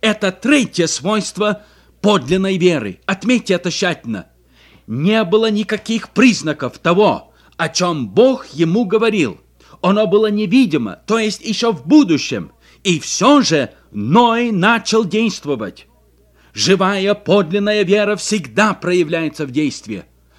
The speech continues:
О Ное сказано: И сделал Ной все, как повелел ему Бог, так он и сделал. Апостол Петр в своем послании говорит нам, что Ной был проповедником правды.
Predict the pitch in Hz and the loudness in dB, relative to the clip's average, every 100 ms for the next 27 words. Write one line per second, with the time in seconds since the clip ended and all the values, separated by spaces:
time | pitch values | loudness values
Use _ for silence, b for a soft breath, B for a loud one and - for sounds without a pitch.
0 | b 175 185 208 196 190 208 214 180 185 | b -2 0 0 -2 -4 -2 -2 -2 -2
1 | 196 196 214 196 131 117 95 240 285 247 | -2 -4 -4 -2 -4 -10 0 4 4 4
2 | 196 180 180 151 - - 269 208 - b | 2 0 -2 -4 -8 -2 0 2 -2 b
3 | b b 202 196 - 185 196 190 202 190 | b b -2 -2 -4 -4 0 0 0 0
4 | 196 202 170 196 - b b _ - 226 | 0 0 0 -2 -4 b b _ 0 0
5 | 208 - - b - 185 185 175 170 135 | 0 -8 -18 b -2 2 2 -2 -6 -6
6 | 101 175 131 101 - _ _ _ _ _ | -2 -2 -2 -8 -12 _ _ _ _ _
7 | _ _ _ 107 185 208 - 196 190 202 | _ _ _ -8 -2 -2 0 -6 0 0
8 | 196 202 - 95 101 101 202 - 196 196 | 2 -4 -6 -6 -4 -4 -6 -4 -4 -4
9 | 196 196 202 208 - 208 196 - 196 190 | -2 0 0 -2 -2 -2 -2 -2 0 0
10 | 165 214 208 175 208 - 190 202 196 180 | 0 0 -2 0 0 0 -4 -2 -2 -2
11 | 165 277 147 165 202 208 196 202 190 117 | 0 0 0 -6 -6 -6 -4 -4 -4 -6
12 | 104 | -10